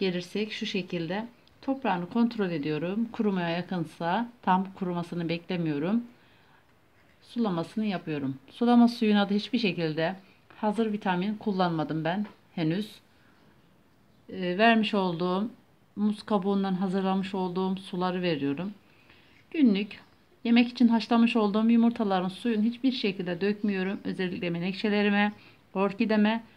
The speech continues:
ve tüm çiçeklerime veriyorum arkadaşlar. Bir sonraki videomda yumurtanın faydasını görmüş olduğum, e, müthiş bir şekilde çiçek saplarını vermiş olan bir orkidem var.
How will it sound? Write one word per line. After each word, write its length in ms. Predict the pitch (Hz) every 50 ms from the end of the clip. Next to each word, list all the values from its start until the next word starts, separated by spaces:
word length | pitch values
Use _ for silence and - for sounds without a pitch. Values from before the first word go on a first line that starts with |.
| _ _ _ _ _ -
ve 240 | 208 208 214 220 214 - - _ _ _
tüm 260 | - 247 226 214 208
çiçeklerime 720 | - - - 196 185 190 - 190 190 185 190 202 214 220 - -
veriyorum 480 | 190 180 190 190 175 180 170 156 151 156
arkadaşlar. 640 | 160 156 - 165 165 175 170 - - 202 208 196 185
Bir 80 | 202
sonraki 440 | 202 - 202 190 190 180 180 - 170
videomda 560 | 170 170 165 175 170 170 165 175 190 220 214 - - - - - - _ _ -
yumurtanın 540 | 180 190 220 226 233 - 196 180 175 180
faydasını 580 | 180 - 185 185 185 180 180 180 - 190 190 202
görmüş 420 | 180 185 175 175 175 190 190 -
olduğum, 560 | 196 170 160 147 143 147 151 160 175 196 208 202 - - - _ _ _ _ _ -
e, 440 | 170 165 170 170 175 170 170 170 170
müthiş 360 | 180 196 190 - 269 262 -
bir 60 | 208
şekilde 440 | 180 - 180 175 180 165 - 202 196
çiçek 280 | - - - 226 226 -
saplarını 560 | - 202 175 - - 185 180 175 185 196 202
vermiş 340 | 190 175 175 180 190 190 -
olan 280 | 180 165 175 180 180
bir 120 | 185 190 -
orkidem 520 | 196 196 190 196 214 175 170 156 156 160
var. 180 | 175 202 220